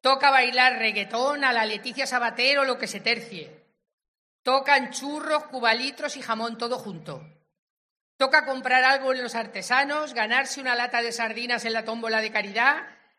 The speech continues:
ir a por todo lo que regalen en el stand de la Diputación y a por los tickets de café gratis.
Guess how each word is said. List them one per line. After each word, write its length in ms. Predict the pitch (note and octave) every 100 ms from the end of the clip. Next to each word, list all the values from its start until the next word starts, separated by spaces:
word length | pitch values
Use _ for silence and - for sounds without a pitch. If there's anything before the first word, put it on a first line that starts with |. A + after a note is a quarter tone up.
| _ -
ir 180 | C#4+
a 80 | C4+
por 260 | B3+ A#3+ A#3+
todo 240 | C#4 C#4
lo 100 | C4+
que 80 | B3+
regalen 460 | A3+ A3 A#3+ A#3+ A#3
en 120 | A3
el 120 | G#3+
stand 260 | - B3+ B3+
de 60 |
la 100 | B3
Diputación 760 | A3+ A3 G#3 G#3 A3+ C#4 D4+ -
y 80 | A3
a 80 | A3
por 100 | A3
los 240 | A3 -
tickets 260 | D4+ C4+ A#3
de 80 | A3+
café 220 | F3 G#3
gratis. 680 | F3 E3 D#3 D#3 - -